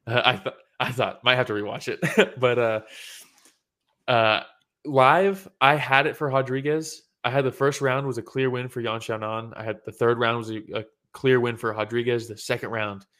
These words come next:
so fucking close. Uh, I had it for Rodriguez, um, but I, I would not. Uh,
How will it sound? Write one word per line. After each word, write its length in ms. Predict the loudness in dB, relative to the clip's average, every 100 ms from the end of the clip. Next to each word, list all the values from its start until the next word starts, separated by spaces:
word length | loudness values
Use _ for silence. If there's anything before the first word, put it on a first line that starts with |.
| _ _ _
so 500 | -14 -10 -4 -4 -4
fucking 440 | -6 -10 -8 -14
close. 480 | -10 -4 -2 -2 -8 -20 _ _ _ _
Uh, 520 | -2 0 0 -4 -10 -16 _ _ _ _ _ -2
I 80 | 0
had 400 | -2 2 2 2
it 200 | -2 -4
for 220 | -2 0
Rodriguez, 720 | 0 -2 -4 -2 -2 -2 -6 -12 _ _ _
um, 520 | -4 -2 -4 -6 -12 -20 _ _ _ _ _ _ _ _ _
but 120 | 0 2
I, 140 | 2
I 140 | 2 0
would 200 | 0 -2
not. 400 | -2 -2 -6 -8
Uh, 300 | -8 -8